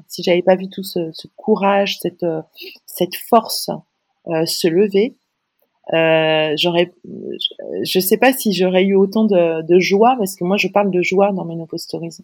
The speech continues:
Je suis heureuse d'avoir fait Menopause Stories comme je l'ai fait, parce que je voulais aussi que ce soit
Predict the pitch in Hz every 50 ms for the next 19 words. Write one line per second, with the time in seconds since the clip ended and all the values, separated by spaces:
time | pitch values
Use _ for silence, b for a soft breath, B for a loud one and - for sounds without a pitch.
0 | _ _ _ - - - - - - 113 - 180 185 202 208 202 185 175 170 165
1 | - _ 185 175 170 170 160 - - 170 - - 165 160 175 196 202 196 170 160
2 | - _ 214 202 190 185 180 165 165 - - - 214 233 - _ _ _ _ _
3 | _ _ _ - - - 175 - 180 185 185 196 196 196 196 202 202 - 190 185
4 | - 202 190 - 190